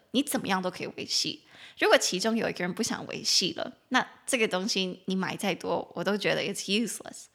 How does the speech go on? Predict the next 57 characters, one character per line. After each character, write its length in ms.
It's 140
useless， 540
心 260
就 100
不 120
在 140
那 220
了， 280
你 160
身 260
体 180
怎 80
么 80
被 120
拘 200
束 240
啊， 420
都， 140
都 160
没 100
有 120
用， 120
我 80
觉 60
得 60
都 120
没 100
有 140
用 140
了。 200
好， 280
这 140
边 160
我 100
想 140
要 60
教 180
大 180
家 200
的 180
就 160
是 100
一 80
夫 240
一 80
妻 240
制、 260
一 180
对 220
一 140
的 120
关 240
系 300
要 160
怎 100
么 80
说？ 320